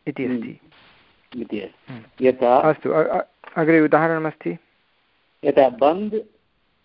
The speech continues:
Speaker 2: बन्द्, बन्द् प्लस्यति, एकाचो वशो बश्, निशान्तस्य त्वोः इत्यनेन, अ, ब-, बन्द् इति, बन्द् प्लस्यति,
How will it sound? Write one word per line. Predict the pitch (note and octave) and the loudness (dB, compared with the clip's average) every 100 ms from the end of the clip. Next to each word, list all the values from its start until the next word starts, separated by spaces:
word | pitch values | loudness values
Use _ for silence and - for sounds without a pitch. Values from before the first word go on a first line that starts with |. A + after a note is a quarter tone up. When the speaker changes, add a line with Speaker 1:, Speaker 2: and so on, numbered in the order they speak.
| _ | _
Speaker 2:
बन्द्, | C#3 F#3 G3+ - _ | -8 -6 -8 -12 _
बन्द् | C#3 C3 F#3 G#3 G3 - _ _ - | -8 -4 -2 -2 -2 -4 _ _ -2
प्लस्यति, | C#3+ - - D3 C#3 A2 A2 _ _ _ - | -2 -2 2 0 2 -10 -10 _ _ _ 0
एकाचो | D3+ D3+ D#3+ D#3 E3 | 0 2 0 0 -4
वशो | D3 C#3+ D#3 D3+ | -4 -6 -6 -6
बश्, | C3+ C#3 - - _ _ _ C3 | -4 -6 -6 -18 _ _ _ -14
निशान्तस्य | - D#3 D#3 C#3+ C#3 - D3 - - _ - | -2 0 0 -2 -4 -2 -6 -6 -16 _ 0
त्वोः | C#3+ D3 B2+ B2+ B2+ | 4 4 2 0 -2
इत्यनेन, | - B2 A#2+ A#2+ B2 | -2 -4 -2 -4 -2
अ, | F#3 - _ _ _ _ - C3 B2+ B2 B2 | -4 -4 _ _ _ _ -8 -2 0 0 -4
ब-, | D3+ B2 C3+ - - | -8 0 0 -2 -12
बन्द् | - D#3 E3 D3 A#2+ G#2 _ _ _ _ _ _ C#3+ | 2 2 2 2 0 0 _ _ _ _ _ _ -10
इति, | C3 B2+ D#3 D2+ _ _ C4+ | -2 0 0 -4 _ _ -14
बन्द् | A#2+ C#3 F3 E3+ | 0 2 2 0
प्लस्यति, | - C3 - C#3 A#2+ C3+ _ | 0 0 2 0 0 -4 _